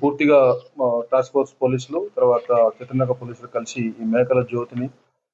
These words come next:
తర్వాత ఈ సునీల్ సింగ్ని తీ-, వీళ్ళ నలుగురిని అరెస్ట్ చేసినప్పుడు దీంట్లో మనకు తెలిసిన విషయం ఏంటంటే వీళ్ళు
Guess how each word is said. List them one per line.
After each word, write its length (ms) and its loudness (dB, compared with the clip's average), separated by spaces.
తర్వాత 280 2
ఈ 180 0
సునీల్ 380 0
సింగ్ని 320 0
తీ-, 180 -6
వీళ్ళ 180 -10
నలుగురిని 400 0
అరెస్ట్ 280 0
చేసినప్పుడు 440 -6
దీంట్లో 360 4
మనకు 220 0
తెలిసిన 300 -2
విషయం 240 0
ఏంటంటే 380 2
వీళ్ళు 320 0